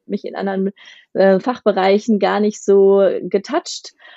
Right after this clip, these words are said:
Und, ähm, diese Möglichkeit, Patienten, ja, schnell zu heilen,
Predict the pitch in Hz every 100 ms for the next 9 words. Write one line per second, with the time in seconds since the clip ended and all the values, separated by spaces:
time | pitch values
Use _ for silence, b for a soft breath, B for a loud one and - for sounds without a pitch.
0 | B B 202 208 214 220 214 - 208 208
1 | 208 208 190 190 208 190 196 247 277 240
2 | - 240 226 - 196 214 - 208 233 254
3 | - 226 233 233 233 233 226 - _ _
4 | _ - - _ - - 185 185 208 -
5 | - 185 202 214 220 233 - - 185 190
6 | 208 233 254 254 269 294